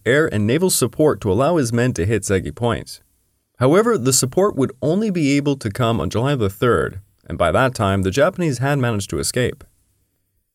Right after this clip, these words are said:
When July the third came, some U S destroyers and eight Dauntless dive bombers bombed Segi Point. When Brown's troops went in, they killed another seven dazed Japanese, and then they captured one. Because of the preemptive capture of Segi Point,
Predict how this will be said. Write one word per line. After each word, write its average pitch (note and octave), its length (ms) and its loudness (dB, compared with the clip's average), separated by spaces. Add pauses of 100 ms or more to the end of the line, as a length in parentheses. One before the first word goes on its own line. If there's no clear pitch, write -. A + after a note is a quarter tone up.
(260)
When F#2+ 160 -2
July G2+ 220 2
the D#2 80 -4
third F#2+ 260 -2
came, D3+ 400 0
some A2+ 220 -2
U G3 160 2
S G3 80 0
destroyers C#3+ 600 0
and - 180 -6
eight D3 180 0
Dauntless A2 420 0
dive G#2 260 2
bombers F#2 340 0
bombed G#2 360 0
Segi D2+ 360 -4
Point. A2 480 -4 (960)
When E2 280 -2
Brown's F2 380 0
troops - 380 -4
went F#2+ 220 -2
in, D#3+ 340 0
they G2+ 140 -2
killed D3+ 280 0
another A2 360 0
seven D3 400 0
dazed C3 340 0
Japanese, G#2 640 0
and F#2 180 -2
then G#2 140 0
they G2+ 120 0
captured F2 440 -4
one. G2 440 -4 (1200)
Because F3+ 300 2
of D3 220 2
the A#2+ 160 0
preemptive G#2 760 -2
capture F#2 440 -2
of D2 80 -4
Segi F2+ 360 -2
Point, B2 520 -4